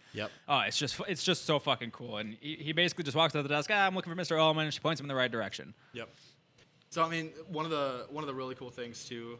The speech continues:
Speaker 1: um, with, with this scene, in, with this scene in particular, I mean, you see, <clears throat> you see Jack walking through,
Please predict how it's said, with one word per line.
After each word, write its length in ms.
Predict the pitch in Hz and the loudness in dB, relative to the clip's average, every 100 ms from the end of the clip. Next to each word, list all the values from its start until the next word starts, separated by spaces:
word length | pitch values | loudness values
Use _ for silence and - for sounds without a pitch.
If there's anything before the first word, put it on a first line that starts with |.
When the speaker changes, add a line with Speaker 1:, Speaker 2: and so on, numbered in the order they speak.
| - | -16
Speaker 1:
um, 460 | 113 107 101 98 95 - _ _ _ _ 131 | -14 -12 -12 -12 -18 -20 _ _ _ _ -6
with, 260 | 147 160 - 127 151 | -4 -4 -6 -10 -2
with 180 | 165 | 0
this 160 | 196 175 | 2 2
scene, 240 | 170 170 160 - 143 | 4 2 0 -4 -4
in, 140 | 139 - | -4 -2
with 240 | 147 185 185 | 2 4 6
this 160 | 196 | 2
scene 220 | - 170 | 4 -2
in 80 | 165 | -2
particular, 480 | - 123 131 123 110 | -4 -2 -2 0 0
I 60 | 127 | 2
mean, 120 | 139 | 2
you 100 | 139 | 2
see, 300 | - 185 185 - - - | 4 4 4 -2 -18 -18
<clears throat> 300 | - - - | -18 -2 6
you 840 | 233 175 - _ _ - - 190 | 6 6 -2 _ _ -20 -6 0
see 160 | - 175 | 2 4
Jack 400 | 143 147 147 135 | 8 10 8 6
walking 460 | 123 131 143 143 | 6 6 6 0
through, 360 | - 160 165 | -2 0 0